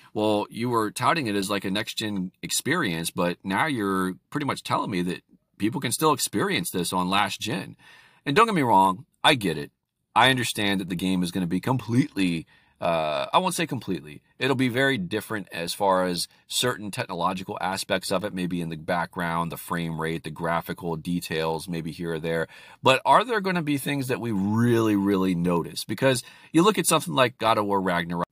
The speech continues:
or Horizon Forbidden West, as I had mentioned earlier, and you look at the two generations and you look at the two versions of the games,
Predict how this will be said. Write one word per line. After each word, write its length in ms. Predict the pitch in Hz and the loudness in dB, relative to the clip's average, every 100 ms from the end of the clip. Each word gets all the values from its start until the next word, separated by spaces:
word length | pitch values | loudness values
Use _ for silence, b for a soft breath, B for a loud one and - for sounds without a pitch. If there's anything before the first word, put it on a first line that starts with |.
| - | 4
or 160 | 113 | 6
Horizon 480 | 104 107 101 104 104 | 6 6 6 4 0
Forbidden 400 | 101 92 101 98 | -4 -2 -2 -2
West, 280 | 90 87 - | -2 -2 -4
as 120 | 92 | -4
I 80 | 90 | -4
had 80 | 90 | -4
mentioned 260 | 95 98 - | -4 -6 -6
earlier, 440 | 82 82 82 80 78 B B | -4 -2 -2 -4 -6 B B
and 100 | 139 | 2
you 100 | 147 | 4
look 120 | 185 220 | 6 4
at 80 | |
the 80 | 180 | -2
two 220 | - 190 | -4 -4
generations 680 | 143 139 117 135 139 113 98 | -2 -2 0 0 -2 -4 -4
and 80 | 98 | -4
you 100 | 95 | -2
look 140 | 156 | -2
at 60 | 147 | -6
the 40 | |
two 220 | 101 131 | -4 -4
versions 420 | 90 95 175 123 85 | 0 0 0 -2 -4
of 60 | |
the 80 | 82 | -4
games, 420 | 80 82 82 85 | -4 -4 -4 -6